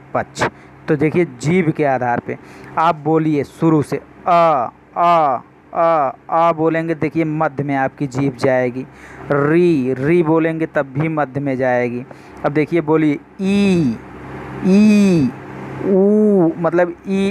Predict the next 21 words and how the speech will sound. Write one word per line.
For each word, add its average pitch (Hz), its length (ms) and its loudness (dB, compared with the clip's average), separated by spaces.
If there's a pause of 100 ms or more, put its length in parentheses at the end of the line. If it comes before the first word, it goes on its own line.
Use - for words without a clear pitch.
(120)
ई, 202 280 2 (160)
ए, 190 460 2 (160)
ए, 151 300 0 (420)
तो 165 60 2
इसमें 165 440 0
आपकी 165 340 -2
जीभ 156 340 -2
आगे 143 380 0
आएगी। 180 420 -2 (320)
और 147 180 -2 (140)
पक्ष 175 280 -2
का 170 160 -2
मतलब 160 420 -2 (380)
आ, 151 580 2 (260)
देखिए 135 280 -2
पीछे 139 560 -2 (140)
ऊ, 175 680 2 (280)
ऊ, 180 640 4 (240)
ओ, 170 580 2 (200)
औ 175 240 2
बोलेंगे 156 560 -2